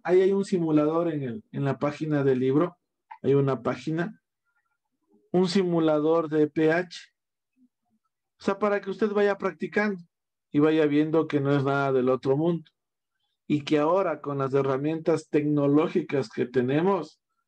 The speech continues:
vea, ahora es todo más sencillo para un laboratorio, por ejemplo. Antes usted compraba papel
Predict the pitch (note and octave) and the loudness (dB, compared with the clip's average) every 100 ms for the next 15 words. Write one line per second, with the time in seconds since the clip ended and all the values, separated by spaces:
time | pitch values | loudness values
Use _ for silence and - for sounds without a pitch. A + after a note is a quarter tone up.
0 | _ _ _ - D3+ E3+ C#3 - - D#3+ | _ _ _ -4 0 0 -2 -10 -6 -2
1 | F3 D#3 - D#3+ D#3+ D3 D3 D3+ C#3 C3+ | -2 -2 0 2 2 0 0 -2 -2 2
2 | C#3+ C#3+ B2 B2+ C3+ D3 C#3 C3 B2 A#2 | 2 2 0 0 2 2 2 0 -2 -4
3 | D3+ D3+ C#3 C3+ A2+ A2 A2+ G#2+ - _ | 0 2 0 -2 -6 -4 -6 -8 -12 _
4 | _ _ _ _ _ _ _ _ _ - | _ _ _ _ _ _ _ _ _ -4
5 | D3+ D#3 D3+ D3 D#3 D3+ C#3+ C#3+ D3 D3 | 0 2 2 2 -2 -2 -2 0 0 -2
6 | C3 B2+ A#2 C#3+ C#3+ D3 B2+ A#2 | -2 -6 -2 2 2 0 -4 -10